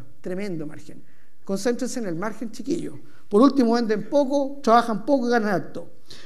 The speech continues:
Bueno, yo quiero incentivar la llama al emprendimiento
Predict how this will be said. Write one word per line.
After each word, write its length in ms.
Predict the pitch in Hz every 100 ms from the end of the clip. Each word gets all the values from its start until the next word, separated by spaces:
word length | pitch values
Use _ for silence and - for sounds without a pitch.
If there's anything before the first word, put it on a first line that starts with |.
| -
Bueno, 320 | 262 208 - - - - - - - - -
yo 180 | 160
quiero 140 | 247 285
incentivar 440 | 277 254 170 247
la 100 | 254
llama 160 | 247 247
al 80 | 247
emprendimiento 1040 | 233 208 214 254 269 269 269 - - -